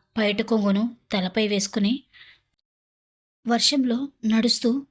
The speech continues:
వేగంగా వెళ్తూ ఉంటుంది. ఆ కుర్రాళ్ళు కోమలినే ఫాలో అవుతూ ఉంటారు. "ఇడియట్స్, చూడ్డానికి కాలేజ్ కుర్రాళ్ళలా ఉన్నారు. చదువు సంస్కారం ఎక్కడికి పోయిందో. ఆడది కనిపిస్తే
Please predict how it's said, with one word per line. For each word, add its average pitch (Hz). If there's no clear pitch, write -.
వేగంగా 226
వెళ్తూ 214
ఉంటుంది. 214
ఆ 254
కుర్రాళ్ళు 254
కోమలినే 240
ఫాలో 220
అవుతూ 214
ఉంటారు. 208
"ఇడియట్స్, 220
చూడ్డానికి 262
కాలేజ్ 220
కుర్రాళ్ళలా 220
ఉన్నారు. 202
చదువు 247
సంస్కారం 247
ఎక్కడికి 220
పోయిందో. 214
ఆడది 208
కనిపిస్తే 214